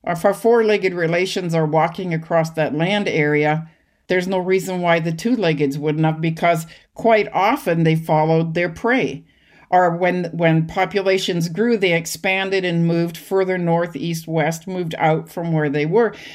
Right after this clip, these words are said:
And early humans were very good at expanding their populations, as we can see from human evolution on a global scale. So it's really kind of absurd to say that,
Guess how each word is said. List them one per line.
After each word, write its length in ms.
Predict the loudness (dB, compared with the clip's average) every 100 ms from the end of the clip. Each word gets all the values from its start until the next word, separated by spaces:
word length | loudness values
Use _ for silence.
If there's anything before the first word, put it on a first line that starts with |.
| -6 0
And 220 | 0 0
early 260 | 0 2 2
humans 480 | 4 6 6 4 0
were 200 | -2 0
very 400 | 2 2 2 0
good 340 | 2 2 4
at 180 | 2 0
expanding 640 | -2 -6 -2 0 0 -2
their 100 | -2
populations, 920 | -2 -2 -2 -2 0 0 -2 -4 -4 -4
as 160 | -4
we 140 | -4 -2
can 180 | -2
see 200 | -2 -4
from 440 | -4 -2 0 -2 -6
human 280 | -8 -6 -2
evolution 640 | -2 0 0 -2 -2 -2
on 160 | 0 0
a 60 | 0
global 340 | 0 0 -4
scale. 460 | -6 -2 0 0 -2
So 240 | -4 -4
it's 180 | -4 -2
really 320 | 0 0 0
kind 260 | -2 -2 0
of 80 |
absurd 600 | -2 -2 -4 0 0 0
to 100 | -6
say 300 | -8 -4 -2
that, 280 | 0 0 0